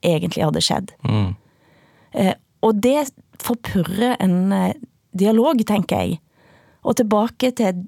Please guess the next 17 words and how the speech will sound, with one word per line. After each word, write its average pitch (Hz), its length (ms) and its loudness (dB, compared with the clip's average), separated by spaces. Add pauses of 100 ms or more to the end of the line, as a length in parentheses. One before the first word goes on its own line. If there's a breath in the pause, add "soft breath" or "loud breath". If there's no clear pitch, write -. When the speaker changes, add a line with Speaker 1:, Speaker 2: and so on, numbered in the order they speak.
Speaker 1:
din 190 640 2
barndom 175 560 2
og 175 240 -2
de 175 300 2
du 170 320 0
møter 165 400 0
der, 226 260 0
som 202 320 0 (560 loud breath)
kanskje 180 380 0
av 165 220 0
og 190 60 -2
til 185 140 0
er 165 60 0
klønete, 160 720 0 (1040 soft breath)
men 185 280 2
som 175 280 2
også 240 420 -2